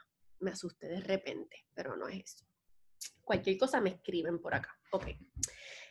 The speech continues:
Eh, si tú entras como socio de la compañía,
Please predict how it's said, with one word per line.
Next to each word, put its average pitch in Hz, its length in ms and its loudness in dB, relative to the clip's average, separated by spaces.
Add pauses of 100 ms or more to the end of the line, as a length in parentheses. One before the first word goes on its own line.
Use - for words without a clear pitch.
(140)
Eh, 254 720 12 (460)
si 330 300 12
tú 302 180 12
entras 339 480 12
como 320 400 12
socio 262 920 12
de 254 140 12
la 220 220 12
compañía, 202 1400 8